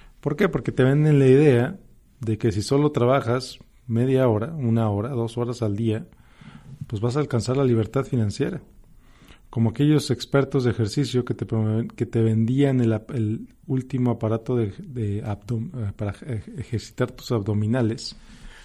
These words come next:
con solo diez minutos al día. ¿Qué pasó? De repente salió otro aparato que te ofrecía el mismo resultado con nueve minutos al día,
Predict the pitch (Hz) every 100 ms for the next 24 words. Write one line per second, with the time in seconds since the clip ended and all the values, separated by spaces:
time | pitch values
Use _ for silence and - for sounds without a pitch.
0 | - 117 107 135 135 117 123 151 143 139
1 | 139 117 110 107 110 110 - 147 - 139
2 | 131 120 202 214 147 117 131 131 131 123
3 | 127 143 160 160 147 135 147 147 147 120
4 | 113 110 107 135 123 147 156 143 110 110
5 | 143 143 131 117 127 139 131 117 117 -
6 | 107 98 98